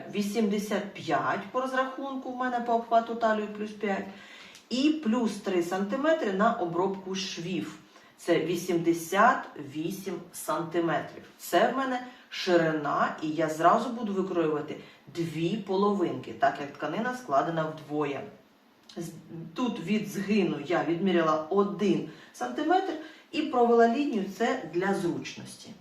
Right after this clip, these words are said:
Ось цей відрізок вісімдесят вісім сантиметрів ділю навпіл, сорок чотири і сорок чотири. І проводжу лінію. Далі по цій лінії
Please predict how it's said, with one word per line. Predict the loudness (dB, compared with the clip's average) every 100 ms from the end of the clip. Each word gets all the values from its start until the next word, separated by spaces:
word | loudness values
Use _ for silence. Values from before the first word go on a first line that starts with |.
| -8
Ось | -2 0
цей | -2 0 4 4
відрізок | 4 2 0 -2 -2 -2 -2
вісімдесят | -6 -4 -2 -2 0 -2 -2
вісім | -4 -2 -4
сантиметрів | -2 0 0 0 0 -2 -4 -8 -12 -6
ділю | 0 2 2 0
навпіл, | 0 2 2 -2 -6 -8 -8
сорок | -12 2 4 6 2
чотири | 0 -4 -4 -4 -2 -4 -6
і | -6 -6 -6 -12
сорок | -6 0 2 2 0
чотири. | -10 -8 -8 -10 -16 -20 -20 -14 2
І | 4
проводжу | 4 4 4 4 2 2 0 -2 -4 -6 -8
лінію. | -6 -2 -2 -4 -10 -14 -16 -20 -20 _ 2
Далі | 6 8 6 -2 -10
по | -8
цій | -2 6 6
лінії | 6 4 2 0 -4 -8